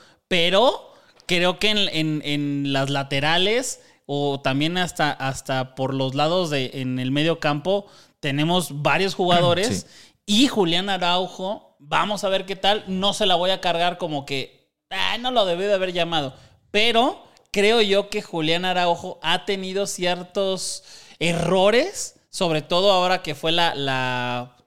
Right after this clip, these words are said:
Speaker 1: ¿cómo se llama esta pinche copa que jugamos la última? ¿La Oro? Sí, la Oro.
Speaker 2: La Oro.
Speaker 1: Este, donde, donde, güey, hubo, hubo cosas que Julián Araujo,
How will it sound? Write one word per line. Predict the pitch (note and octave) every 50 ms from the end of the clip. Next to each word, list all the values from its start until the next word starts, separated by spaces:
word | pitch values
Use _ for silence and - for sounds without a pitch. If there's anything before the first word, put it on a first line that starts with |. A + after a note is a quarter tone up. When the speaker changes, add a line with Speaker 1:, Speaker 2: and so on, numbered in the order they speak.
| _ - _
Speaker 1:
¿cómo | - C#3 D3
se | - D3+
llama | C3+ C#3
esta | C#3+ - - C3+
pinche | - C#3 C#3+ C#3 - D3+
copa | C#3 - C#3+ - - C#3 C3+
que | - B2
jugamos | - - B2 B2 C3+ C3+
la | B2+
última? | B2 B2 B2+ - C#3 C3 C#3 - - _ _ - - - - _ _ _ _ _ _
¿La | - A2+
Oro? | B2 F3+ C4+ C#4+ - _ _ _ _
Sí, | - - D4 E4+ -
la | E3 D#3 D#3+
Oro. | F3+ G#3+ - -
Speaker 2:
La | F2+ F2
Oro. | E2+ F2 G2+ A2 - - - -
Speaker 1:
Este, | - E3 F3+ - - - - F3+ E3+ E3 E3 E3 D#3+ D#3+ D#3+ D#3 C#3 - - _ _ _ _ _ _ _
donde, | _ G#3 C#3 F#3 F3+ E3 E3+ E3 - -
donde, | D#3+ D3+ E3 D#3 D#3 D#3 D3+ D3+ D3
güey, | C3+ D3 F3 F3+ E3 C3+ - - - - - _ _ _ _ _ _ _ _ _ _
hubo, | - E3 E3 E3+ G3+ G#3 E3
hubo | E3+ E3 E3+ G3 G3+ G3+
cosas | G3+ F#3+ E3+ F3 A3 G#3+
que | - F#3+ E3
Julián | C#3 D3+ D3 D3 D3+ D#3 E3
Araujo, | E3+ E3+ E3 D#3 E3+ E3+ E3 G3+ G#3+ A3 G#3 F#3+ D#3 C3 - -